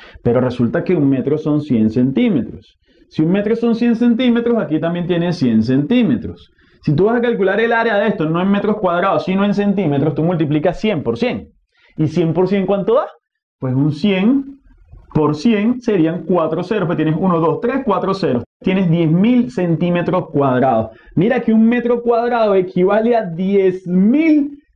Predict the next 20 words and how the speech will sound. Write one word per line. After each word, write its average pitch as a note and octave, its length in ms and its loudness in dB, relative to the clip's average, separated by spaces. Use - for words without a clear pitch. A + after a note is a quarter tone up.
centímetros A3 920 0
cuadrados. F3 640 0
Ya C3+ 100 2
la D#3+ 120 2
relación E3 500 0
que F#3+ 100 0
teníamos E3 400 -4
antes C#3+ 240 -2
no C#3 160 0
es A2 100 0
la G2+ 160 2
misma. G#2+ 460 0
Es F3 180 0
como D4 240 0
si B3 180 -2
tuvieras, F3+ 760 0
de C3+ 180 0
aquí E3+ 260 0
para C4+ 220 -2
allá, C#4 340 0